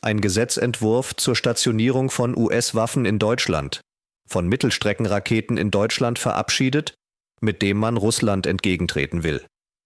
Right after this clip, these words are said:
Und es war nur die Alternative für Deutschland am rechten Rand und diese brandneue linke Partei von Sarah Wagenknecht am linken Rand. Und sie sind die einzigen, die dagegen waren.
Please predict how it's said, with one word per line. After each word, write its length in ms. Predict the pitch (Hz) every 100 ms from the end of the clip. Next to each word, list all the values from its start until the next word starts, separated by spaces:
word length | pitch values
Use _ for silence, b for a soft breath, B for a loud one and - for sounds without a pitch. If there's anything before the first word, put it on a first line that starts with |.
| _ _ _ _ _ _ _
Und 160 | 110 104
es 140 | -
war 140 | 101
nur 200 | 101 123
die 160 | 151 139
Alternative 680 | 110 107 95 87 131 135 131
für 160 | 101
Deutschland 480 | 90 95 - 120 113
am 120 | 92
rechten 320 | 87 95 - 92
Rand 360 | 87 139 180
und 180 | - 98
diese 220 | 95 95
brandneue 580 | 82 95 151 - 113 107
linke 300 | 98 139 135
Partei 440 | 113 95 110 110 101
von 160 | - 95
Sarah 320 | 92 90 85
Wagenknecht 680 | 87 107 107 107 107 - - _ _ _
am 200 | - 101
linken 340 | 98 123 - 95
Rand. 360 | 78 76 - - _ _ _ _ _
Und 180 | - 98
sie 120 | 110
sind 180 | 123 110
die 100 | 98
einzigen, 460 | 80 104 - 110 101
die 100 | 95
dagegen 440 | 92 87 90 80
waren. 280 | 73 69